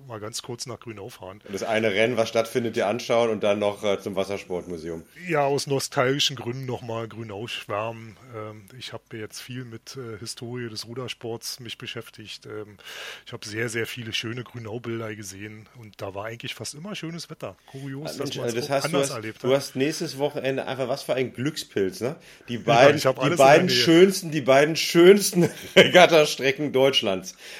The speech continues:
Speaker 2: Die, ähm, mit, die beiden Regattastrecken mit den besten Bedingungen Deutschlands, die du an einem Wochenende sehen kannst.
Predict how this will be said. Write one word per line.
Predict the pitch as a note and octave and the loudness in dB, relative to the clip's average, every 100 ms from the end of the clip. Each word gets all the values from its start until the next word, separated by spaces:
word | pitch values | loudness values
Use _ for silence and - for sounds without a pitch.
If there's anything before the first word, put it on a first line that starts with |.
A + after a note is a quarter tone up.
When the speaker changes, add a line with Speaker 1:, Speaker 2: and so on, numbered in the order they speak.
| - | -4
Speaker 2:
Die, | C3 C#3 | 6 10
ähm, | C#3+ C#3 - | 10 8 -6
mit, | A#2 C3 B2+ | -2 -2 0
die | B2+ | -2
beiden | G#2 B2 C#3+ | 6 6 6
Regattastrecken | C#3+ C3 C3 D#3 D3+ D3 C#3 C#3 | 4 4 4 4 0 0 0 2
mit | C3+ | 2
den | C#3+ B2+ - | 0 -2 0
besten | D3+ F#3 - E3+ | 0 0 0 0
Bedingungen | D3+ B2+ C#3+ D3+ C3+ | 0 0 0 0 2
Deutschlands, | A#2 A#2 G2+ F#2 - - - - | 4 4 2 -2 -6 -18 -20 -14
die | A#2 | -2
du | C#3+ | 4
an | C3+ | 4
einem | - A2 C#3 D3 | 4 2 2 0
Wochenende | A#2 A#2 A#2+ A2+ G#2+ | -4 -4 -2 -2 -2
sehen | G2 F2+ | -2 -4
kannst. | F#2+ E2+ - | -6 -10 -12